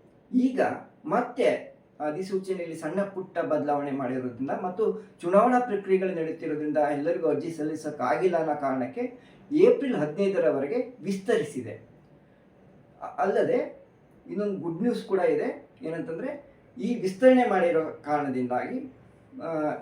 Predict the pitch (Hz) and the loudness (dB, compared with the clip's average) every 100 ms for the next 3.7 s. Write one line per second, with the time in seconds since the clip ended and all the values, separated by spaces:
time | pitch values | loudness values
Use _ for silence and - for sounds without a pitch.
0 | 160 240 294 254 226 185 180 160 160 151 | 0 4 8 8 6 4 0 -2 0 0
1 | 139 151 143 143 - - 233 214 185 160 | 0 -2 2 0 0 0 4 6 6 4
2 | 151 - 123 - 123 - 185 202 190 160 | 2 -2 -8 -10 -12 -6 -2 -2 -2 -4
3 | 147 139 131 123 220 262 | -4 -2 -2 -2 -4 -6